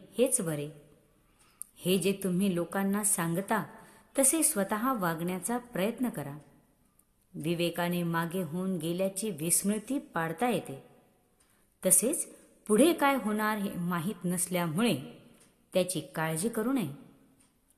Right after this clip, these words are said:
आजचे आपले कर्तव्य आपण केल्यानंतर जे व्हायचे ते होणारच, म्हणून स्वस्थ असावे, मागची आठवण करू नये किंवा गेल्याचे दुःख करू नये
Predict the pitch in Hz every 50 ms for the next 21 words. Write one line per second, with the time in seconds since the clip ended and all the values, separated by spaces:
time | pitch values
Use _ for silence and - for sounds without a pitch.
0 | _ _ _ _ _ _ _ _ _ _ - _ _ _ _ - - 170 180 175
1 | 165 165 - - 175 - - - 180 180 - 180 165 160 - - 165 175 175 -
2 | 226 220 196 220 208 165 151 - - - - - - - - 185 208 - - 311
3 | 339 359 - - 254 240 233 240 247 240 220 214 214 202 - 220 220 220 214 170
4 | 185 196 175 139 139 160 180 180 175 - 233 240 240 240 302 277 - - 233 240
5 | 247 240 190 139 123 - - - - - - - - - _ _ _ _ _ _
6 | _ _ _ _ 175 185 190 180 160 139 - - - 240 254 - - - - 294
7 | 269 208 - - 170 156 160 151 139 139 - - - - _ _ _ _ _ 165
8 | 170 160 160 - - - - 196 - - - 156 165 - - 185 202 220 226 226
9 | - 196 196 233 254 226 160 143 151 - - - - - - _ _ _ _ _
10 | _ _ _ _ - 196 175 170 160 156 147 139 170 202 202 202 202 196 202 -
11 | - 160 135 - - 160 - - - - 226 - 202 175 165 156 151 139 139 147